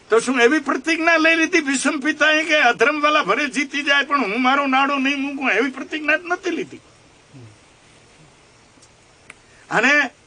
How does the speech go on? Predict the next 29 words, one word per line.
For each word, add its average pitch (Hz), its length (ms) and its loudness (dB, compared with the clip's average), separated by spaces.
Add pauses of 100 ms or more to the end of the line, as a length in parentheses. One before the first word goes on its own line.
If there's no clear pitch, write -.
(580)
દેશમાં 277 460 4
તે 294 80 2
આસુરી 294 460 2
સંત-, 277 540 -4
સંપત્તિનું 302 680 -2
રાજ્ય 277 320 2
થતું 294 440 0
હોય 254 160 4
તો 285 160 0
એવી 294 240 2
પ-, 277 180 -2
પ્રતિજ્ઞા 294 500 -4
છોડી 330 300 -4
દેવી 339 240 2
એ 349 40 4
પુણ્ય 359 440 2
છે. - 140 -10 (3250)
ધર્મને 359 400 2
પરાજિત 359 540 0
કરીને, 339 480 0 (300)
ધર્મનો 349 500 0
નાશ 359 360 0
કરીને 370 420 2
પ્રતિજ્ઞા 339 640 0
રાખવી 330 420 0
એવું 311 300 0
શાસ્ત્રોમાં 349 680 0
લખ્યું 359 380 -2
ક્યાંય? 359 340 0